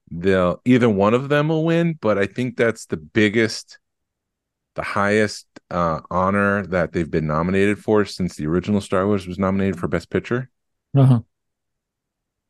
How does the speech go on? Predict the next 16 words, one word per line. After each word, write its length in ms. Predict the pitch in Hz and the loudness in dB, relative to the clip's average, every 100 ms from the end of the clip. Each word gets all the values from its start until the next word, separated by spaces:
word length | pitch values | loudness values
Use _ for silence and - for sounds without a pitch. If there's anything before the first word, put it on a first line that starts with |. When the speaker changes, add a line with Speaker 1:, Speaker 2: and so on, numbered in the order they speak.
| _ _ _ | _ _ _
Speaker 1:
Obi-Wan 460 | - 92 104 95 92 | -4 2 2 2 0
was 120 | 87 | 2
also 220 | 92 87 | 0 0
nominated 540 | 95 87 90 90 90 82 | 0 0 0 0 0 -2
for 280 | - 87 78 | -2 -4 0
Outstanding 560 | 92 - - 110 110 104 | -2 -2 0 2 2 -2
Single 340 | - 113 117 | -2 0 0
Camera 480 | - - 104 110 107 | -2 -2 0 2 0
Picture 460 | - - - 117 - | -2 -6 -2 -4 -2
Editing, 480 | 80 98 101 107 - | 2 2 4 2 0
Outstanding 600 | 95 92 - 101 98 95 | -4 -4 -2 0 0 -2
Sound 320 | - 80 87 | -2 -2 0
Editing, 380 | 87 87 85 80 | 0 0 -2 -4
Outstanding 500 | 80 - - 85 80 | -6 -4 -2 -2 -2
Sound 260 | - 78 80 | -2 -2 0
Mixing, 500 | 101 - 107 95 | -2 -2 -2 -2